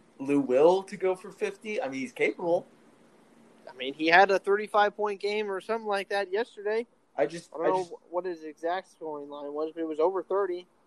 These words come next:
Speaker 1: I think he had, like, thirty-six. I just don't think the Clippers can afford to not have Kawhi run that offense because of how much they need him to put up those points. I mean, these games are all close,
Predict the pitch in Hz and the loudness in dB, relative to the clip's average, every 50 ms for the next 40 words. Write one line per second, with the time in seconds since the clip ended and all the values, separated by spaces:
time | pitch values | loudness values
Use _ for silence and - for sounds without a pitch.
0 | _ _ _ _ 113 113 131 135 139 117 117 107 - - 104 101 104 - - 113 | _ _ _ _ -12 -10 -6 -4 -4 -4 -4 -6 -8 -10 -12 -12 -12 -10 -8 -8
1 | 123 - - - _ _ _ - - - - - 143 165 180 180 - - 196 190 | -8 -8 -12 -20 _ _ _ -20 -20 -20 4 8 8 8 8 6 2 2 2 2
2 | 180 170 - - 175 180 175 170 - - - _ _ _ _ _ _ - - 143 | 2 -2 -4 -4 -2 -2 -2 -4 -8 -14 -20 _ _ _ _ _ _ -8 -6 -6
3 | 143 - - 160 160 160 - 147 143 131 127 - - 147 131 107 - - - 113 | -6 -2 0 2 2 2 2 0 -2 -2 -2 -6 -8 -6 -6 -6 -6 -8 -10 -8
4 | 123 143 180 147 92 90 - - - _ _ _ _ _ _ _ _ _ _ _ | -6 -4 -4 -4 -6 -8 -12 -18 -20 _ _ _ _ _ _ _ _ _ _ _
5 | - - 139 113 110 110 113 117 117 110 - - - 110 107 107 104 - - 110 | 2 2 2 4 2 0 0 0 0 0 -2 -2 -2 0 0 0 0 -4 -8 -6
6 | 101 101 104 107 107 104 95 92 98 101 101 101 98 95 95 95 98 95 - - | -2 0 2 2 2 2 0 -2 -4 -6 -6 -6 -6 -4 -2 -2 -4 -4 -4 -8
7 | 92 90 - - _ 123 117 - - - 117 113 110 107 101 - - - - - | -10 -12 -14 -12 _ -10 -10 -10 -2 4 6 6 6 6 2 -2 -10 -16 -18 -20
8 | _ - - _ _ _ _ _ _ _ _ _ _ _ _ _ _ _ _ _ | _ -20 -20 _ _ _ _ _ _ _ _ _ _ _ _ _ _ _ _ _
9 | _ _ _ _ _ _ _ - 147 147 - - - 104 117 - - - - - | _ _ _ _ _ _ _ -2 -2 -2 -2 -2 -2 0 0 0 0 0 -2 -4
10 | - - - 139 139 135 127 147 175 185 156 139 127 131 131 127 127 120 120 117 | -2 -2 -2 -2 -2 -2 -4 -8 -10 -8 -6 -4 -4 -4 -2 0 0 0 0 -2
11 | - - - - - - 147 156 160 - 156 147 151 - 214 220 - - - 160 | -4 -12 -20 -8 -2 0 0 2 4 4 2 2 2 2 -2 0 0 0 -2 -2
12 | 165 165 165 - 196 208 196 165 - - - 220 247 - 214 - 180 160 147 - | -2 -4 -4 -4 -6 -8 -8 -12 -12 -2 0 0 0 0 0 0 0 0 0 0
13 | - 185 208 208 208 185 - - 202 226 262 269 233 220 - - - | -4 -4 -4 -6 -10 -12 -12 -2 2 4 4 4 2 -2 -8 -14 -20